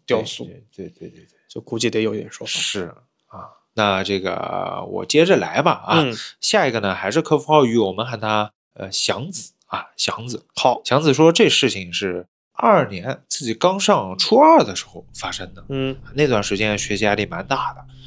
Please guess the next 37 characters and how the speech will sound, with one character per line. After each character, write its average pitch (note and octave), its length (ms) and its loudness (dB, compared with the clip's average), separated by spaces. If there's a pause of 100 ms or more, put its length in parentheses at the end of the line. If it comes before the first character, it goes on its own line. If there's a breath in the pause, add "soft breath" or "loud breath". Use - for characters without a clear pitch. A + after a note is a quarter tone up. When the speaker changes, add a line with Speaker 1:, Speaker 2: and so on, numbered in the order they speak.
(140 soft breath)
Speaker 2:
每 G2 180 0
天 G#2+ 80 -4
要 B2+ 160 4
上 B2 180 2
四 - 300 0
节 G2 180 4
晚 F2+ 240 0
自 F2 120 -14
习。 - 240 -10 (720 loud breath)
我 - 60 -16
就， G2 220 -8
这， - 220 -8
这， - 300 -4 (320 loud breath)
哎， G#2 100 -2
差 - 200 2
不 - 60 -8
多 B2+ 140 8
得 F#2 320 0 (240 loud breath)
回 - 160 2
寝 G#2+ 180 -2
室 A#2+ 180 -2
得 F2 240 0
十 A#2+ 180 0
点 A2 120 0
半 A2+ 200 -4
了。 C#3 100 -18 (160)
Speaker 1:
啊。 A#2+ 280 4
Speaker 2:
啊， G#2 260 0 (280 soft breath)
后 G3 160 4
面 A2+ 220 0
呢， E2+ 140 -6
从 - 280 -10
这 B2 120 4
隔 G#2+ 160 0
壁 A#2 120 4
班 A#2+ 220 2
人 G2 180 -4